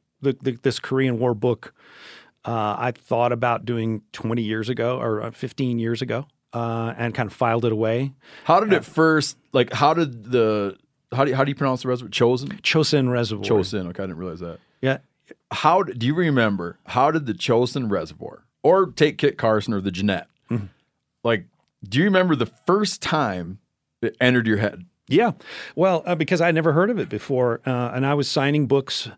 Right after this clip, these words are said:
Speaker 1: my first book, Ghost Soldiers, uh, which is about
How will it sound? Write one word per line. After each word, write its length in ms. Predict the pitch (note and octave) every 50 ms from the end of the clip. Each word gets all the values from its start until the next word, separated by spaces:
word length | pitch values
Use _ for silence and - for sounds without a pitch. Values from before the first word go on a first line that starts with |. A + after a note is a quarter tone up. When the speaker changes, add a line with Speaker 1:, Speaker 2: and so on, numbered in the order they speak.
| - -
Speaker 1:
my 100 | - B2+
first 280 | - D#3 E3+ E3 - -
book, 240 | A#2+ A#2 - -
Ghost 420 | - C#3 C3+ C#3 - - - - -
Soldiers, 640 | - - A2 G#2+ A2+ G2+ G2 A2+ B2 C#3+ - - - _ - - - - - - - - _
uh, 320 | - A#2+ A#2 A#2 A2+ A2+ A2+
which 220 | A2+ A#2+ C3 - C#3+
is 100 | B2 B2
about 360 | C3 C3+ C3+ C3+ C#3 D3